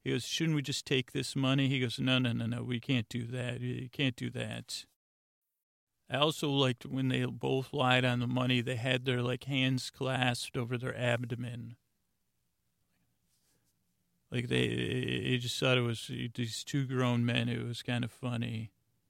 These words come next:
And then Walt is at, uh, Saul's office waiting for Huel and Bill Burr. And Skyler calls, and Saul's like, "Take the battery out of the phone. I'm not being paranoid. You know, it was, uh, Hank's gonna be having you under watch."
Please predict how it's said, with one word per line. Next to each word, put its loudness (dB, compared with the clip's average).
And 6
then 4
Walt 4
is 2
at, 4
uh, 0
Saul's 0
office 2
waiting 2
for -4
Huel -2
and 0
Bill -4
Burr. -4
And 4
Skyler 2
calls, 4
and 0
Saul's 0
like, -4
"Take -2
the -10
battery 2
out 2
of 2
the -4
phone. 0
I'm 2
not 2
being 0
paranoid. 0
You -4
know, -4
it -6
was, -8
uh, -4
Hank's 0
gonna 0
be 0
having 0
you 4
under -2
watch." -2